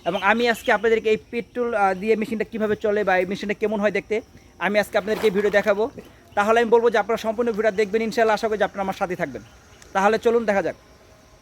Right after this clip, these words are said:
আহ, গায়েস, তাহলে আমি এখন এই মেশিনের বক্সটা আমি আনবক্সিং করবো, আপনারা দেখেন। আহ,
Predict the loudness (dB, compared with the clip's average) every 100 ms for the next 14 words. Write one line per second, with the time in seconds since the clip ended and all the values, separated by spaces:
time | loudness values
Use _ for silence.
0 | _ -20 -20 -20 -12 0 2 6 6 6
1 | 2 0 0 2 2 2 0 0 0 0
2 | 0 0 0 -2 -2 -2 -2 0 -2 -6
3 | -2 0 2 0 -2 -2 -2 -2 -2 -6
4 | -8 -2 -2 -4